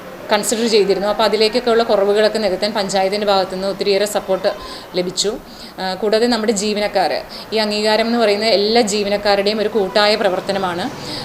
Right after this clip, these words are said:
ആ, നമ്മുടെ അടിസ്ഥാന സൗകര്യങ്ങൾ, ആ, ഒ പിയിൽ ലഭിക്കുന്ന സേവനം, അതുപോലെ ഫാർമസിയിൽ നിന്നുള്ള ഡിസ്പെൻസിങ്, ആ, ജനറൽ ഹോസ്പിറ്റലിൻ്റെ ഒരു നീറ്റ്നെസ്, വെൽനസ് ആക്ടിവിറ്റീസ്, യോഗ മുതലായ വെൽനസ് ആക്ടിവിറ്റീസ് എല്ലാം ഇതിനായിട്ട് പരിഗണിച്ചു.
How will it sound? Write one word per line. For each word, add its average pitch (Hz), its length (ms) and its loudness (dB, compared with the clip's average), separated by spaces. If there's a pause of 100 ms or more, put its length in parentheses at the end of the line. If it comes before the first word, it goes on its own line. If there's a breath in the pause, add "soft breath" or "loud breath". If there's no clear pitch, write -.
(100)
ആ, 185 140 -2
നമ്മുടെ 196 240 0
അടിസ്ഥാന 202 460 0
സൗകര്യങ്ങൾ, 196 680 0 (320 loud breath)
ആ, 185 140 -4 (220)
ഒ 190 140 2
പിയിൽ 220 240 0
ലഭിക്കുന്ന 202 360 -2
സേവനം, 185 480 0 (100)
അതുപോലെ 190 280 -2
ഫാർമസിയിൽ 196 540 -2
നിന്നുള്ള 196 280 -2
ഡിസ്പെൻസിങ്, 190 720 -4 (360 loud breath)
ആ, 180 180 -4
ജനറൽ 190 500 0
ഹോസ്പിറ്റലിൻ്റെ 196 600 -2
ഒരു 202 80 -4
നീറ്റ്നെസ്, 190 580 -6 (180)
വെൽനസ് 190 420 0
ആക്ടിവിറ്റീസ്, 175 580 -4
യോഗ 190 280 2
മുതലായ 190 360 0
വെൽനസ് 190 360 -2
ആക്ടിവിറ്റീസ് 180 500 -4
എല്ലാം 196 300 0
ഇതിനായിട്ട് 185 400 -4 (340 loud breath)
പരിഗണിച്ചു. 185 520 -2